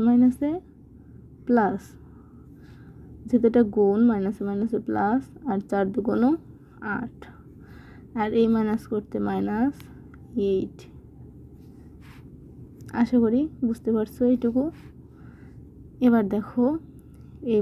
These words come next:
মাইনাস এইট প্লাস এইট, এই দুইটা কাটাকাটি হয়ে যায়, সাজিয়ে লিখে নিই ফোর কে মাইনাস এইট। এবার দেখো, আমরা f মাইনাস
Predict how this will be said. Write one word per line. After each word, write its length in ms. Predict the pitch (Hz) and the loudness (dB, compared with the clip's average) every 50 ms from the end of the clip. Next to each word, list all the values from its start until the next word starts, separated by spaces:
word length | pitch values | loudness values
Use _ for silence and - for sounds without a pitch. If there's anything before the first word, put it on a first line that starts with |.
| 202 208 | 2 2
মাইনাস 400 | 208 202 208 214 220 220 220 - - 226 | 0 0 0 0 0 0 -2 0 2 2
এইট 200 | 247 254 285 285 - - - - | 2 2 2 -2 -6 -10 -4 0
প্লাস 260 | 226 190 185 190 - - - | 2 2 2 2 -2 -6 -8
এইট, 140 | - - - - - - - - - - - - - - 220 | -8 -8 -10 -14 -20 -20 -20 -20 -20 -20 -20 -14 -4 -2 0
এই 60 | 220 214 | 2 2
দুইটা 260 | 233 233 - 262 269 311 330 330 - - - - - - - - - - | 2 2 2 2 0 0 0 -4 -8 -20 -20 -20 -20 -20 -20 -16 -6 -4
কাটাকাটি 440 | 233 226 240 240 233 233 226 - 254 247 | -2 2 4 4 4 4 4 4 4 4
হয়ে 160 | 247 208 175 - 185 | 6 4 4 0 -2
যায়, 140 | 165 190 196 - - - - | -6 -6 -8 -12 -14 -8 -2
সাজিয়ে 420 | 247 226 220 208 214 220 214 208 208 208 | 2 2 2 2 2 4 4 4 4 4
লিখে 240 | 214 208 214 226 208 220 | 2 2 2 0 2 2
নিই 140 | 226 254 302 311 - - - - - - - | 2 0 0 0 -4 -12 -20 -20 -20 -20 -16
ফোর 280 | - - 208 202 196 202 208 214 - | -6 -2 0 0 0 -2 -4 -6 -6
কে 140 | - 220 226 240 285 320 - - - - - - - - - - 247 214 | -6 -2 -2 0 -2 -2 -4 -10 -20 -20 -20 -20 -20 -20 -10 -8 -6 -6
মাইনাস 480 | 214 214 214 214 220 233 247 294 - - - - - - - - - - - - - - - - - - - - 240 226 | -6 -6 -6 -6 -4 -2 -4 -4 -4 -8 -16 -20 -20 -20 -20 -20 -20 -20 -20 -20 -20 -20 -20 -20 -20 -20 -10 -2 2 4
এইট। 180 | 202 180 175 - - - - - - - - - - - - - 240 262 | 4 4 2 -2 -14 -20 -20 -20 -20 -20 -20 -20 -20 -20 -10 -2 0 2
এবার 180 | 262 262 247 214 202 214 | 4 4 2 2 0 -2
দেখো, 300 | 208 208 - 233 208 202 - 311 - - - - 233 | -4 -4 -4 -4 -4 -2 -4 -6 -8 -12 -20 -14 -8
আমরা 200 | 214 214 208 220 - - - 233 233 226 254 285 294 | -4 -2 -2 -2 -2 -2 -2 0 2 4 4 4 2
f 40 | - - - - - - 262 233 | -2 -6 -16 -14 -2 0 2 2
মাইনাস 380 | 208 196 202 220 233 269 294 | 2 0 -2 -2 0 -2 -2